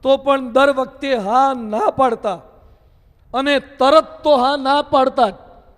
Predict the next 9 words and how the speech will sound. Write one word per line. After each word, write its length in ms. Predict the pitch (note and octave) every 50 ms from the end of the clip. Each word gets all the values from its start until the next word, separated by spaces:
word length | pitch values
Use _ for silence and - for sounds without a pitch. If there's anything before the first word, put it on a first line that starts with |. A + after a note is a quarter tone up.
| _ _ _ _ _ _ _ _ _ _ _ _ _ _ -
ભલે 260 | G3+ A#3 C4+ D#4 D4+
લાવી 360 | C#4+ C4+ C4+ C#4+ C#4+ C#4+ C#4+
આપવી 320 | C#4+ C#4 C#4+ - - C#4+ C#4+
હોય 240 | C#4 C#4+ C#4+ D4
તોય 220 | C#4+ C#4+ C#4+ C#4 C#4
થોડોક 360 | - A#3 C#4 C#4+ C#4 C#4+ -
ટાઈમ 320 | - C4 C4+ D4 D4 C#4+
જવા 240 | B3 C#4 C#4 C#4+ C#4+
દો. 260 | C#4 C#4+ C4 A#3 F#3+